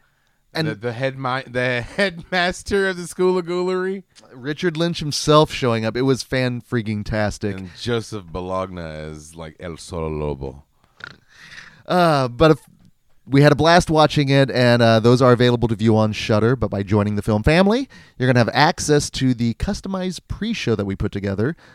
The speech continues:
Speaker 1: uh, introduction by Genius and myself, customized trailer for each film, and the post-film discussion. And our next one is gonna be happening on, uh, the twenty-fourth. We're still establishing what
Speaker 2: T B A.
Speaker 1: Yeah.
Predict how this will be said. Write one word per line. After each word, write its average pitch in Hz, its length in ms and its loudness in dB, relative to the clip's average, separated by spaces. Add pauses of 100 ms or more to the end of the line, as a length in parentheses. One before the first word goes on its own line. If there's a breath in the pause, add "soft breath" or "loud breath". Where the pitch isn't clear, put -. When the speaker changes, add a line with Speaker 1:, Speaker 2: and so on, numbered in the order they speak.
(120)
Speaker 1:
uh, 92 300 -6
introduction 120 600 0
by 101 100 -2
Genius 101 540 -6
and 95 140 -8
myself, 98 720 -10 (440 soft breath)
customized 98 500 -6
trailer 110 380 -2
for 107 140 -8
each 113 220 -8
film, 123 340 -2
and 151 400 0
the 123 140 -6
post-film 151 880 -2
discussion. 135 920 -2 (440 loud breath)
And 127 320 0
our 120 160 4
next 127 440 -2
one 180 200 0
is 151 220 -2
gonna 175 140 -2
be 151 100 0
happening 135 540 -2
on, 101 520 0 (400 soft breath)
uh, 95 280 -4
the 95 120 -8
twenty-fourth. 156 1000 0 (880)
We're 98 80 -6
still 117 200 -2
establishing 135 680 0
what 127 300 6
Speaker 2:
T 165 60 -10
B 160 200 -8
A. 107 200 -8
Speaker 1:
Yeah. 143 480 4